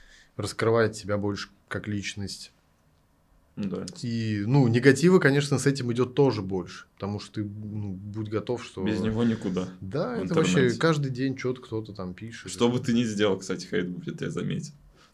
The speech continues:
Speaker 1: Ой,
Speaker 2: То есть
Speaker 1: ты будешь, я не знаю, делать розовых единорогов плюшевых, тебе все равно хейт будет.
Speaker 2: Да, да. И деньги раздашь бедным, тоже
Speaker 1: Да,
Speaker 2: будет.
Speaker 1: да, да, да.
Speaker 2: Найдутся индивиды.
Speaker 1: Да, вообще.
Speaker 2: Не негативьте, ребят. Будьте бодипозитивными.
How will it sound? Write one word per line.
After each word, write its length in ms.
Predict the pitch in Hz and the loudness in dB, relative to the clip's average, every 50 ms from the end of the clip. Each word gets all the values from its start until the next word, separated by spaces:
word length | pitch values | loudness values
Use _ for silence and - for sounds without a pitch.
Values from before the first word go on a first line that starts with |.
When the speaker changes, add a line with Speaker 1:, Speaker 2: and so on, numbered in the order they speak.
| - | -12
Speaker 1:
Ой, 140 | 92 90 87 | -8 -8 -6
Speaker 2:
То 120 | - - 98 | -6 -4 -4
есть 160 | 98 98 98 | -4 -2 -2
Speaker 1:
ты 240 | 101 98 95 92 92 - _ _ - - - - - - - | -2 -4 -4 -6 -10 -14 _ _ -20 -18 -16 -18 -16 -10 -4
будешь, 320 | 113 131 135 120 107 - | -2 -2 -2 -2 -2 -2
я 100 | 113 107 | -2 -2
не 80 | 107 107 | -2 -4
знаю, 720 | 104 110 107 107 104 98 98 95 92 92 92 87 92 95 101 | -4 -4 -4 -4 -4 -4 -4 -4 -6 -6 -8 -8 -10 -10 -8
делать 420 | 92 104 110 107 104 98 95 - - | -6 -2 -2 -2 -2 -4 -10 -12 -12
розовых 540 | 107 101 110 107 98 104 98 98 92 - - | -8 -4 -4 -4 -4 -6 -10 -10 -12 -14 -14
единорогов 720 | 101 95 98 98 104 104 104 107 117 120 117 104 95 - - | -14 -12 -10 -10 -8 -6 -4 -4 -4 -4 -6 -10 -12 -14 -12
плюшевых, 560 | - 101 98 98 92 - 95 90 87 - - | -10 -8 -8 -8 -8 -10 -12 -12 -14 -14 -16
тебе 140 | - 92 90 | -16 -14 -12
все 120 | - 101 | -10 -8
равно 180 | 95 95 98 95 | -6 -6 -8 -8
хейт 240 | - - 98 90 | -10 -10 -10 -10
будет. 180 | 90 92 92 - _ _ _ - | -10 -14 -20 -20 _ _ _ -12
Speaker 2:
Да, 200 | - 92 87 87 87 | -10 -10 -10 -10 -12
да. 120 | 90 90 92 - - - - - - | -12 -14 -16 -18 -20 -20 -20 -14 -8
И 120 | 107 95 | -6 -6
деньги 320 | 92 92 98 95 95 90 90 | -2 -2 -2 -2 0 0 0
раздашь 420 | 90 92 90 90 - 92 95 92 | 0 0 -2 -2 -4 -6 -8 -8
бедным, 380 | 92 92 98 92 90 90 92 - - - _ | -6 -8 -8 -6 -6 -8 -8 -10 -12 -18 _
тоже 160 | - 92 92 92 | -10 -8 -6 -6
Speaker 1:
Да, 180 | 95 101 98 92 | -6 -6 -8 -8
Speaker 2:
будет. 140 | 95 95 95 | -10 -10 -12
Speaker 1:
да, 180 | 95 92 85 85 | -10 -10 -10 -10
да, 120 | 90 95 92 | -12 -14 -14
да. 100 | 92 90 - - - | -16 -18 -16 -8 -4
Speaker 2:
Найдутся 480 | 123 123 120 107 113 117 113 - 120 | -2 0 0 0 -2 -2 -2 0 0
индивиды. 460 | 117 127 120 104 104 90 104 101 98 101 | 0 0 0 -2 -2 -4 -4 -6 -6 -6
Speaker 1:
Да, 200 | 98 98 95 98 | -10 -10 -10 -10
вообще. 380 | 98 98 - - - 101 95 98 95 | -10 -10 -12 -12 -14 -14 -14 -10 -4
Speaker 2:
Не 80 | 101 | -2
негативьте, 640 | 110 117 120 117 127 127 - 123 113 101 - - 92 | 0 0 2 2 2 2 2 -2 -4 -4 -4 -4 -4
ребят. 320 | 92 90 92 90 - - - - - | -4 -2 -2 -4 -4 -6 -12 -16 -12
Будьте 460 | - 101 104 101 - - 95 98 92 87 - - | -6 -6 -6 -6 -6 -8 -10 -10 -10 -10 -6 -4
бодипозитивными. 1120 | 104 101 98 92 95 92 - - - - 92 92 95 90 - - 101 95 95 92 90 101 | -2 -2 0 -2 -4 -8 -10 -12 -14 -10 -8 -8 -8 -8 -8 -8 -8 -8 -8 -8 -10 -12